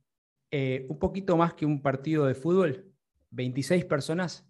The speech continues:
tienen más de la mitad de la riqueza de la humanidad. Y si uno ve, el otro día estoy haciendo un curso justamente de medición de impacto y gestión del impacto.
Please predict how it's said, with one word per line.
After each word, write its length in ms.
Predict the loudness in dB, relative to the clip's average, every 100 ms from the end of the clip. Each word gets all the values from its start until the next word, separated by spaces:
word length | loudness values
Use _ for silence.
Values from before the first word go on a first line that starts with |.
| _ _
tienen 400 | -2 2 2 0 -4
más 340 | 0 0 0
de 120 | 0
la 80 | 2
mitad 300 | 0 0 -2
de 120 | -2
la 120 | -4
riqueza 400 | -4 -8 -10 -6
de 60 | -6
la 60 | -6
humanidad. 320 | -10 -14 -20 _ _ _ _ _ _ _ _ _ _ _ _ _ _ _ _ _ _ _ _ -6
Y 520 | 2 6 6 4 0
si 200 | -2 2
uno 340 | 4 4 4 6
ve, 320 | 6 6 4
el 100 | 0
otro 200 | 0 2
día 220 | 4 4 2
estoy 180 | -2
haciendo 260 | -2 0 2
un 160 | 2 4
curso 360 | 2 2 0
justamente 760 | -4 -2 0 2 4 2 0 -16
de 340 | -4 0 0 0
medición 540 | 0 0 -4 -2 0
de 60 | 2
impacto 540 | 6 4 4 0 0
y 300 | 0 -2 -6
gestión 340 | -4 0 2 2
del 100 | 0
impacto. 440 | -4 -8 -8 -20